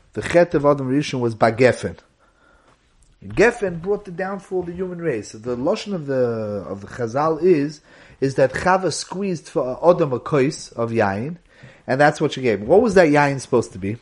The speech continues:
The Zohar says that Be'emesin, the Eitz Hadas, was supposed to be a Madrega Taka of Yedei Tov V'Ra. Adam was supposed to be given that Madrega, which would be a powerful tool to, to help him serve the Rebbeinu Shalom B'Shlemus. But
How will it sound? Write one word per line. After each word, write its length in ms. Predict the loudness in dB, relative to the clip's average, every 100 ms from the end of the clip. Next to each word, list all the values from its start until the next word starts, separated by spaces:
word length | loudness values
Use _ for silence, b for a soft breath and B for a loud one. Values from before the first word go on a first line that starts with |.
| _
The 120 | -6 2
Zohar 360 | 6 8 6
says 440 | 4 4 6 4 2
that 140 | -2
Be'emesin, 720 | -2 -4 -2 -4 -4 -6 -8
the 100 | -8
Eitz 340 | -6 -6 -2 -2
Hadas, 520 | 2 2 2 -2 -8
was 120 | -8
supposed 280 | -2 -2 -2
to 80 | -4
be 100 | -4
a 60 |
Madrega 520 | -2 -2 2 2 0
Taka 460 | -4 -6 -4 -4 -4 -8
of 120 | -6
Yedei 340 | -4 -2 -2 -4
Tov 240 | -6 -6
V'Ra. 420 | -4 -2 -2 -4 B B B B
Adam 240 | 4 4
was 100 | 0
supposed 240 | 2 0 0
to 60 |
be 80 | -8
given 320 | -2 -2 2
that 240 | 4 4 4
Madrega, 760 | 0 2 4 6 4 0 0 -6 _ b b b b b
which 160 | -4 -2
would 180 | -4
be 140 | 2 0
a 60 |
powerful 600 | 0 0 2 2 2 -6
tool 320 | -6 -2 -2 -2
to, 260 | -4 -4
to 240 | -4 _ 0
help 280 | 0 0
him 120 | -4 -8
serve 440 | -2 0 0 0
the 60 | -4
Rebbeinu 280 | -2 -4
Shalom 200 | -4 -6
B'Shlemus. 460 | -6 -4 -4 -4 0
But 380 | 6 6 4